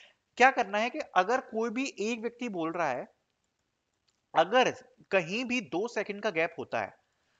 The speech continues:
तब तक आप अपने थॉट प्रोसेस में चलाना हो कि आप क्या बोलना चाहते हो। और जैसे ही अगर कोई व्यक्ति बोलना चुप करता है, वैसे ही आप स्टार्ट कर दो अपना बोलना, ठीक है।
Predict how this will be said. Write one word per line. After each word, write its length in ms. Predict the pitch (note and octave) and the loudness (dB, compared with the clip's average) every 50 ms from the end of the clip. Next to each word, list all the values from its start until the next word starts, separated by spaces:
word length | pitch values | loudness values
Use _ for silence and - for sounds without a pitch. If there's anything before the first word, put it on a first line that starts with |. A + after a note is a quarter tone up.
| _ _ - | _ _ 2
तब 140 | G#3+ G#3 - | 2 2 4
तक 100 | B3+ B3 A#3+ | 2 2 2
आप 120 | B3+ A#3+ | 2 2
अपने 220 | A#3+ A#3 B3 B3+ | 0 -2 -6 -10
थॉट 300 | - - - F#3 F#3 F#3 | -8 -4 0 0 0 0
प्रोसेस 260 | - G3+ F#3+ - A3+ A3 | -2 -8 -6 -6 -10 -10
में 80 | A3 | -10
चलाना 260 | G#3+ A3 F3 D#3+ E3 | -6 -2 -2 -2 -2
हो 80 | F3+ G3+ | -4 -8
कि 100 | G3 A3 | -4 -2
आप 220 | G#3+ G#3 G#3 - - | -2 -2 -2 -4 -2
क्या 160 | G3 F#3+ F3+ | 0 0 0
बोलना 260 | D#3 D3 C3 B2 A#2 | 0 -2 -4 -4 -6
चाहते 320 | A2+ - G2+ F#2+ - A#2+ G#2+ | -6 -6 -8 -8 -6 -8 -10
हो। 160 | G#2 - - _ _ - - - | -10 -10 -14 _ _ -20 -8 0
और 120 | A3+ A3+ G3+ | 0 0 0
जैसे 340 | - F3 E3+ F3+ F#3 - C#4 | 2 4 4 4 4 2 -2
ही 60 | C4+ | 2
अगर 140 | B3+ C4 B3+ | 2 2 2
कोई 160 | C4 B3+ A#3 | 2 -4 -4
व्यक्ति 260 | A3 G#3+ - - A3+ | -4 -4 -4 -4 -6
बोलना 320 | F3 F#3 F#3+ G3 G#3 A3 | -4 -2 0 0 0 0
चुप 380 | G#3+ - - A3 G3+ - _ - | -2 -4 -6 -8 -8 -8 _ 0
करता 320 | - E3 D3 - - F3+ E3 | 0 0 0 2 2 2 2
है, 400 | D3+ D#3 D#3 C3 - - - _ _ _ _ _ _ _ _ _ _ _ - | 2 2 0 0 -2 -4 -14 _ _ _ _ _ _ _ _ _ _ _ 0
वैसे 220 | E3 F#3+ F#3 B3+ | 0 2 2 2
ही 60 | B3+ B3 | 2 2
आप 260 | B3 A#3+ A#3+ - - F#3+ | 2 2 0 -6 -12 -12
स्टार्ट 360 | F3 - - F#3+ A3+ A3+ - | -10 -2 2 2 2 2 2
कर 140 | - C#3 C3 | -2 -4 -4
दो 80 | D#3+ | -4
अपना 200 | E3+ E3+ F3+ F3+ | -6 -4 -4 -6
बोलना, 360 | D3+ B2+ A2+ G#2 G2 F#2+ A2 - _ | -4 -4 -4 -4 -6 -10 -14 -14 _
ठीक 120 | - F3+ D3+ | -6 -4 -4
है। 180 | A#2+ F#2+ - | -4 -6 -6